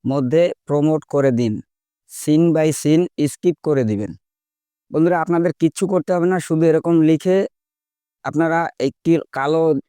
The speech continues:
যে অ্যারো অপশনটি, এটির উপরে ক্লিক করে আপনারা সেন্ড করে দিবেন। চ্যাট জিপিটি আপনাদের এর উপরে একশো ওয়ার্ডের মধ্যে একটি সুন্দর গল্প তৈরি করে দিবে, scene by scene। দেখুন বন্ধুরা, দিচ্ছে,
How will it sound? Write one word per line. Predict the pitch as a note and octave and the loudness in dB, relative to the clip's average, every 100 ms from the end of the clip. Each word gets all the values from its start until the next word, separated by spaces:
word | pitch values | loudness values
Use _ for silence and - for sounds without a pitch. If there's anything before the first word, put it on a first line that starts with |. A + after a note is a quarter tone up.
| _ - | _ -10
যে | A#2+ D#3 - | 0 0 0
অ্যারো | B2+ C#3+ | -4 -2
অপশনটি, | C#3+ - E3 F3+ | -4 -2 -2 -2
এটির | F3 B2+ D3+ | -2 -2 -2
উপরে | D#3 D#3+ D3+ | -2 -2 -2
ক্লিক | D#3 D3 - | -2 -4 -2
করে | D#3+ D#3+ | 0 0
আপনারা | D3 D3 C#3+ | -2 -4 -4
সেন্ড | - C3+ | -6 -4
করে | E3 D#3 | -2 0
দিবেন। | D3+ D#3+ F3 - _ _ _ _ _ _ _ _ | 2 2 0 -4 _ _ _ _ _ _ _ _
চ্যাট | D#3 D#3+ | -2 -2
জিপিটি | C#3+ E3+ C#3 F3+ F3+ | 0 0 2 2 2
আপনাদের | E3 D#3+ D3+ D#3+ D#3+ | 2 0 2 2 0
এর | - C#3 | -2 -4
উপরে | D3+ D#3+ D3+ D#3 | -2 0 0 0
একশো | - - - | -2 -8 -4
ওয়ার্ডের | D#3 D3+ D3+ | -2 0 0
মধ্যে | D3+ C#3 | 0 0
একটি | D3 - | -2 -6
সুন্দর | C3 - D3 D#3+ E3 | -10 0 2 2 0
গল্প | C#3 C#3+ D3 | 0 -2 -4
তৈরি | C3+ D3 C#3+ | -2 -2 0
করে | D3 C#3+ | 0 0
দিবে, | C#3+ D#3 | 0 -2
scene | - C3+ C#3+ | -2 -2 0
by | D3 | 2
scene। | D3 D3+ D#3 | 0 0 0
দেখুন | C#3 B2 D3+ | -2 0 0
বন্ধুরা, | C#3+ C#3+ D3+ E3+ _ _ _ _ _ _ _ _ | 2 0 0 -4 _ _ _ _ _ _ _ _
দিচ্ছে, | - C#3+ C#3 - E3+ | -4 -4 -4 -4 -4